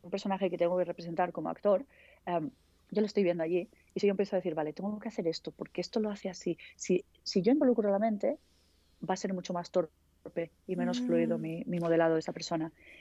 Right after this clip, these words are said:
Speaker 2: Qué
Speaker 1: Pero hay
Speaker 2: bueno.
Speaker 1: muchas técnicas para hacerlo a nivel inconsciente, para actores y actrices,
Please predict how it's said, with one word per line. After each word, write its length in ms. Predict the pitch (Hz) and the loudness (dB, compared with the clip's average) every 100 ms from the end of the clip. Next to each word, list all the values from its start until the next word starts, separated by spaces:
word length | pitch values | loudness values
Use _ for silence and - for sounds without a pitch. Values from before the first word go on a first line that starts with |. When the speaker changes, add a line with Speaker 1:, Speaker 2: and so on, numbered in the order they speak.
| - | -18
Speaker 2:
Qué 140 | - | 0
Speaker 1:
Pero 120 | 190 | 4
hay 60 | 196 | 6
Speaker 2:
bueno. 120 | 233 | 6
Speaker 1:
muchas 180 | 262 254 | 4 2
técnicas 340 | 247 254 190 | 2 2 0
para 140 | - 180 | -4 -2
hacerlo 240 | 196 202 | 2 2
a 60 | 202 | 0
nivel 180 | 190 190 | -2 -4
inconsciente, 480 | 190 180 233 247 - _ 175 | -6 -4 -2 -2 -4 _ -8
para 180 | 165 165 | -8 -10
actores 540 | - 208 208 262 - | -4 -2 0 -4 -6
y 20 | |
actrices, 500 | 185 - 220 208 277 | -12 -8 -6 -4 -6